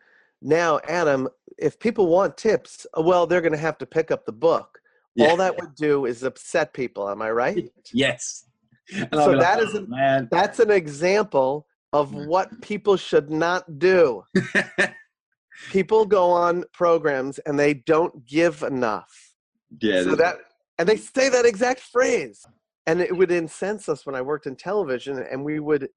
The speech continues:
Speaker 1: basically end the interview early. So that's, that's tip number one.
Speaker 2: Yeah.
Speaker 1: Another is people should practice with a video recording device. Even if it's radio, even if it's a podcast, even if it's print, because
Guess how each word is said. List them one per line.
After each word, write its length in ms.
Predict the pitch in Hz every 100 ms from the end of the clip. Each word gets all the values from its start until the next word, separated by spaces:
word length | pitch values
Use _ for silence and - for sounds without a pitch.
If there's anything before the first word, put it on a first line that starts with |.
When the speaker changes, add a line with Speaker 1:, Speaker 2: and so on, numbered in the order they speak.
| _
Speaker 1:
basically 500 | 156 180 185 160 147
end 140 | 123 123
the 80 |
interview 360 | 113 185 143 120
early. 260 | 123 117 107
So 140 | -
that's, 260 | 185 226 - -
that's 320 | 254 269 -
tip 220 | 359 349
number 280 | 262 233 226
one. 380 | 226 269 160 120
Speaker 2:
Yeah. 120 | 113 - - - _ _ _ _
Speaker 1:
Another 380 | 180 185 190 185
is 220 | 170 147 - _ _ -
people 320 | 220 196 247
should 280 | - 185 147
practice 840 | - 196 214 - 139 156 - - _ -
with 120 | 147
a 40 | 160
video 400 | 143 196 202 190
recording 540 | 165 - 202 180 165
device. 680 | 143 123 110 101 - - _ _ _ _ _ _ _ _ - _ _ -
Even 260 | 226 254
if 140 | 226 202
it's 180 | 175 147
radio, 560 | 147 147 143 151 156
even 180 | 156 175
if 100 | 165
it's 140 | 160 151
a 40 |
podcast, 640 | 135 139 135 - 135 131 135
even 200 | 127 151
if 80 | 151 _
it's 100 | _
print, 340 | - 123 123 - _ _ _ -
because 920 | 127 120 - 196 208 117 104 123